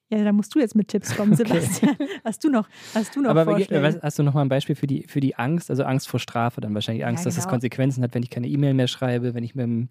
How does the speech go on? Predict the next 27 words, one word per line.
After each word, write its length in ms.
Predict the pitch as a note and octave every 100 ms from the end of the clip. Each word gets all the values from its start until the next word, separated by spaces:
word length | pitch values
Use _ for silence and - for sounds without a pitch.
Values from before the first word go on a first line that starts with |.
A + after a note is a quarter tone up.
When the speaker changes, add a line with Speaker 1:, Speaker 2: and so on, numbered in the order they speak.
| _ -
Speaker 2:
zerknitterten 420 | A#2+ C3+ G3 A#2+
Speaker 1:
Ja, 60 | A#2
genau. 100 | G3+
Also 140 | G3
ich 60 | -
Speaker 2:
Hemd 100 | G3+
Speaker 1:
meine, 180 | G3+ -
Speaker 2:
rumrenne. 320 | A#2+ A#2 A#2+ - -
Speaker 1:
viele 240 | - A3
Sachen 400 | G3 F#3 G#3 F#3+
wissen 180 | G#3+ A3+
wir 100 | G3
einfach, 200 | G3+ G3+ -
dass 240 | G3 -
es 120 | G3
ja 280 | G#3 G3 G3 D4+ _ G#3+
einen 80 |
Faktor 360 | - G3 - G3+
gibt. 400 | F#3 G#3 - _ _ _ _ _
Bei 100 | F#3+
der 60 | F#3
Steuererklärung 500 | G#3 G3 - G#3 G3
ist 80 | F3+
es 120 | -
sehr 160 | G3 G3+
offensichtlich. 840 | - F#3+ A3+ A#3 _ A#3 A#3 _
Speaker 2:
Mhm. 220 | C3 A2+